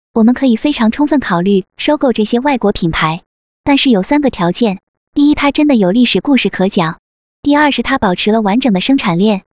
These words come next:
第三是它的性价比很高。收购价格不能超过三亿，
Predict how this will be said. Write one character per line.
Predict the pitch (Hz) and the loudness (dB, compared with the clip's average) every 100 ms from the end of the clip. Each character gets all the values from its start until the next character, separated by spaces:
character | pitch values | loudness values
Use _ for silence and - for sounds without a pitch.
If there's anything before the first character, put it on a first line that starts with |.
| _ | _
第 | 285 | 0
三 | 262 302 | 2 0
是 | 302 | -2
它 | 240 277 | -2 0
的 | 247 | 0
性 | - 269 | 2 2
价 | 262 | 2
比 | 214 220 | -2 -2
很 | 185 | 0
高。 | 165 220 240 _ _ _ _ - | 0 0 -2 _ _ _ _ -10
收 | - 302 | -4 0
购 | 269 | 0
价 | 294 254 | 0 -2
格 | 202 202 | 0 0
不 | 269 | 2
能 | 220 | 2
超 | - 254 | 0 -2
过 | 214 | -2
三 | 247 254 262 | 2 2 4
亿， | 202 | 2